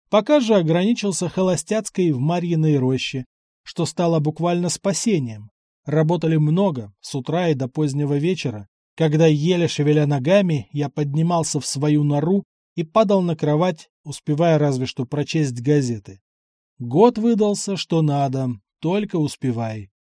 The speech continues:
Но конгресс Второго интернационала в Париже прошел, когда я был в Москве. В Китае полыхало в полный рост, начавшись с убийств иностранцев и китайцев-христиан, обстрела Благовещенска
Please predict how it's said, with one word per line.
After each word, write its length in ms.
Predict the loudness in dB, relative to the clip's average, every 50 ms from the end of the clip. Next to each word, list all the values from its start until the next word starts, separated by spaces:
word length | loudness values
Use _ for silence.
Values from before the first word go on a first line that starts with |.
| _ _ _ _ _ _ _
Но 160 | -4 -4 0
конгресс 480 | 2 2 2 2 2 2 2 2 0 -4
Второго 440 | -6 _ -2 0 0 0 2 2 0
интернационала 840 | 0 0 -2 -4 -4 -6 -8 -6 -4 -4 -2 0 0 0 0 0 -2
в 120 | -4 -6
Париже 500 | _ -6 -4 -2 -2 -2 0 -2 -2 -4
прошел, 560 | -2 -4 -4 -4 -4 -4 -4 -2 -2 -2 -4
когда 340 | -6 -6 -6 -6 -2 2 2
я 140 | 2 2 2
был 180 | 0 0 0 0
в 80 | 0
Москве. 500 | -2 -4 -4 -6 -8 -8 -10 -10 -10 -12 _ _ _ _ _ _ _ _ _ _ _
В 140 | _ -10 _
Китае 400 | -6 -2 2 4 4 4 4 2
полыхало 580 | 0 0 0 0 0 0 0 -2 0 0 -2
в 100 | -4 -6
полный 380 | _ 0 2 2 2 2 2 2
рост, 380 | 2 2 0 -2 -4 -8 -16 _ _ _ _ _ _ _
начавшись 600 | -8 -6 -4 -2 -4 -4 -4 -4 -4 -4 -4 -4
с 120 | -6 -4
убийств 480 | -4 -2 -2 -2 -2 -4 -6 -12 -18 -16 _
иностранцев 760 | -6 -4 -4 -4 -6 -6 -4 -2 -2 -2 -2 -4 -6 -8 -8
и 180 | -10 -10 -10 -6
китайцев-христиан, 1160 | -6 -6 -4 -2 -2 -2 -2 -2 -4 -6 -6 -4 -6 -6 -6 -6 -6 -4 -2 -2 -2 -4 -4 -6 _ _ _ _ _ _ _ _
обстрела 580 | -6 -6 -6 -6 -4 2 2 4 4 4 2
Благовещенска 1000 | 2 2 2 2 2 2 2 2 0 -2 -2 -4 -6 -8 -6 -4 -4 -4 -4 -6